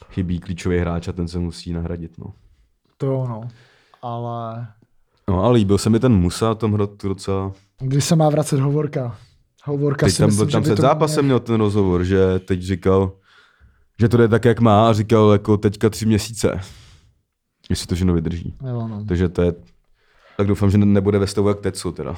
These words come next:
Speaker 1: ale.
Speaker 2: No, a já jsem teda, eh, napsal na Twitter po tomhle zápase Trpišovský ven.
Speaker 1: <laughs> Jasný.
Speaker 2: Kde mi Zdenda Kalužík odepsal. Zdenda Kalužík mi odepsal, a bylo, jak dlouho si dělal fotbal, že vyhazuješ trenéra po jednom
Speaker 1: Jo,
Speaker 2: prohraném
Speaker 1: zas tomu
Speaker 2: zápase.
Speaker 1: někdo uz-, ježiši, ty vole.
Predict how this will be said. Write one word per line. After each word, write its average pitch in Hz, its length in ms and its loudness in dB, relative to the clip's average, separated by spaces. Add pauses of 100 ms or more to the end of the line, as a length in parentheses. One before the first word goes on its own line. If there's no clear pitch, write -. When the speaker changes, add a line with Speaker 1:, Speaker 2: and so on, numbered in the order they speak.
(120)
Speaker 1:
ale. - 160 -12 (460)
Speaker 2:
No, - 160 -14 (160)
a 127 40 -8
já 139 120 0
jsem 139 160 -2
teda, 135 520 0
eh, 127 380 -6
napsal 127 580 -8
na 127 120 -6
Twitter 123 400 -6
po 123 120 -8
tomhle 123 260 -4
zápase 120 440 -4
Trpišovský 123 640 -10
ven. 120 260 -14 (180)
Speaker 1:
<laughs> 95 220 -4
Jasný. 90 280 -4 (220)
Speaker 2:
Kde 139 100 0
mi 135 120 2
Zdenda 135 320 0
Kalužík 135 500 2
odepsal. 135 600 0 (960)
Zdenda 143 320 0
Kalužík 143 340 2
mi 143 120 2
odepsal, 143 420 2
a 139 60 4
bylo, 143 220 4
jak 139 120 4
dlouho 143 220 4
si - 160 -4
dělal 143 180 4
fotbal, 135 400 -2
že 127 100 0
vyhazuješ 127 520 0
trenéra 131 400 0
po 127 140 -2
jednom 127 160 0
Speaker 1:
Jo, 117 40 -4
Speaker 2:
prohraném 104 200 2
Speaker 1:
zas 113 160 0
tomu 113 180 2
Speaker 2:
zápase. 110 120 4
Speaker 1:
někdo 107 200 2
uz-, 104 160 -2
ježiši, 107 500 0
ty 101 140 -4
vole. 95 200 0